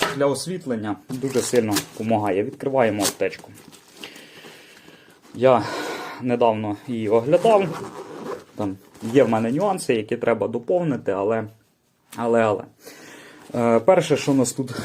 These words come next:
зустрічає, перекис водню. Я розумію, що є, е, багато інших засобів. Я працюю з перекисом водню, мені подобається.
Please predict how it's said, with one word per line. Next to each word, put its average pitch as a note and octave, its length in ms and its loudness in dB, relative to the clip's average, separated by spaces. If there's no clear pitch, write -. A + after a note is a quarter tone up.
зустрічає, B2 800 2
перекис B2+ 460 2
водню. G2+ 340 2
Я D3+ 140 6
розумію, C3+ 460 6
що A2+ 160 -4
є, A#2+ 160 6
е, A2 100 4
багато B2 380 4
інших C#3 360 0
засобів. D#3 520 0
Я C#3 160 4
працюю A2+ 440 -2
з A2 80 -8
перекисом D3 640 -2
водню, F3+ 360 2
мені B2+ 240 2
подобається. C3+ 840 4